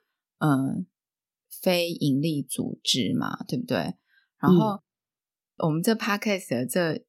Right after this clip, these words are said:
Speaker 1: 这，这么久以来，就是也接触蛮多创业者的。然后，嗯，我也有一点体会到，就是其实这些创业的过程的确是会有蛮多挣扎，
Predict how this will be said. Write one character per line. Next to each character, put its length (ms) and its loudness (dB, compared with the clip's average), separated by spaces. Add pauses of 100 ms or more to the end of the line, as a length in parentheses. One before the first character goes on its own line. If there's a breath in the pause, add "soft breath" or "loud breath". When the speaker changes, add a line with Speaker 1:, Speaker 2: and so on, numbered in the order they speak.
(180)
Speaker 1:
这， 320 0
这 160 0
么 180 0
久 320 -2
以 180 -4
来， 220 -4
就 160 -4
是 140 -4
也 120 0
接 220 -6
触 180 -6
蛮 240 -2
多 200 -6
创 340 -6
业 220 -4
者 360 -10
的。 200 -16 (440)
然 160 -2
后， 440 -4 (380)
嗯， 500 -4 (580)
我 180 2
也 160 2
有 160 2
一 140 0
点 260 -2
体 320 -6
会 300 -4
到， 320 -4
就 160 -6
是 340 -6 (360)
其 220 -2
实 500 -2 (560)
这 160 0
些 400 -2
创 380 -2
业 200 -2
的 140 -2
过 300 0
程 280 0
的 140 2
确 240 2
是 160 0
会 160 2
有 120 2
蛮 200 0
多 160 0
挣 320 0
扎， 440 -4